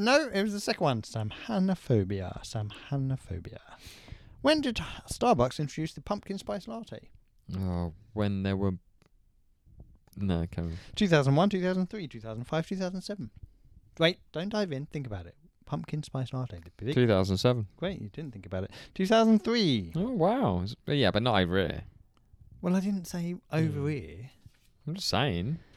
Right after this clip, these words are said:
Speaker 1: Before the pumpkin, which vegetable was traditionally carved?
Speaker 2: Oh.
Speaker 1: Potato,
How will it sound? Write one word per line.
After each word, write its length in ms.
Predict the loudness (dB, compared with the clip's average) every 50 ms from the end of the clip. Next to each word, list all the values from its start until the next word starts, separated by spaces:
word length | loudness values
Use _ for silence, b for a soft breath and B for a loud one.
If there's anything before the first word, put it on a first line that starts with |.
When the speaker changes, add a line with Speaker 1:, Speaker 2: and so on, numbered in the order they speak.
| b b b b b b b b b b b b b b
Speaker 1:
Before 340 | -6 -2 0 2 4 4 4
the 80 | 4 4
pumpkin, 480 | 4 4 4 4 6 6 6 6 6
which 180 | 4 2 2 2
vegetable 320 | 4 4 4 4 0 0
was 160 | 0 0 -2
traditionally 600 | -2 0 0 0 2 2 0 -2 0 0 0 -2 -2
carved? 500 | -2 -2 -2 -2 -2 -4 -8 -12 -16 -20 _ _ _ -6
Speaker 2:
Oh. 480 | -2 -2 0 0 0 -2 -2 -4 -6 -10 -14 -18 -20 _ _ _ _
Speaker 1:
Potato, 540 | 2 6 8 8 8 8 6 2 0 -2